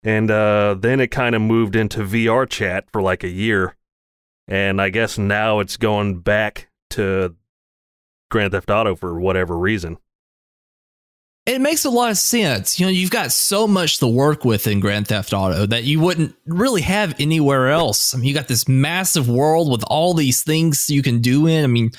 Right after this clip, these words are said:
Speaker 2: customizing your character, you know, a lot of options there. So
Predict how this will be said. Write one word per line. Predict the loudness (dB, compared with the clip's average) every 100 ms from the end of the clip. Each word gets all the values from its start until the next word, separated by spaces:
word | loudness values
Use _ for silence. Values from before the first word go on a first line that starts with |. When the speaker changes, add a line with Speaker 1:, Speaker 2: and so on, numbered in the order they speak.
| -14 -14 -6
Speaker 2:
customizing | -4 -2 0 2 2 2 2
your | 0
character, | 0 0 0 -2 0 2 2 2
you | 0
know, | 0 -6 -18 -6
a | -2
lot | 0 0
of |
options | 0 0 -2 0 0 2
there. | 0 2 0 0
So | 0 0 -2